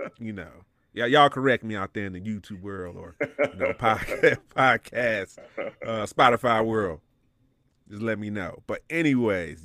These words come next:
Speaker 1: yeah. Number ten, Jade Cargill. Yeah, man, she is phenomenal, bro.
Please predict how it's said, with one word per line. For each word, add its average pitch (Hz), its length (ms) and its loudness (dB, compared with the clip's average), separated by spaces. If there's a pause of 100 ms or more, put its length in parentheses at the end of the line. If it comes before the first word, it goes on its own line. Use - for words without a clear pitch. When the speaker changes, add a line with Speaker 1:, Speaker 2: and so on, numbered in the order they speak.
Speaker 1:
yeah. 104 400 -6 (440)
Number 143 260 0
ten, 113 560 -4 (440)
Jade 120 300 -2
Cargill. 98 680 -4 (500)
Yeah, 101 240 -4
man, 82 220 -10
she 196 240 -6
is 143 140 2
phenomenal, 98 640 -12
bro. 50 300 -20